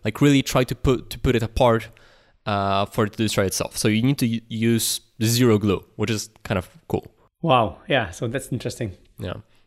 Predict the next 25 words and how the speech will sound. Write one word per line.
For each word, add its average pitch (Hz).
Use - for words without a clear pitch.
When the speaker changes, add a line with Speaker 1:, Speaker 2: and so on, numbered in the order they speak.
Speaker 1:
Yeah. -
It, 113
you're, 127
you, 131
that, 131
that's 143
not 160
something 139
you're 120
gonna 113
do 110
by 104
hand, 101
like, 90
uh, 92
like 98
wood 113
things 110
that 104
are 107
just 104
gonna 95
fit -
perfectly. 104
'Cause 107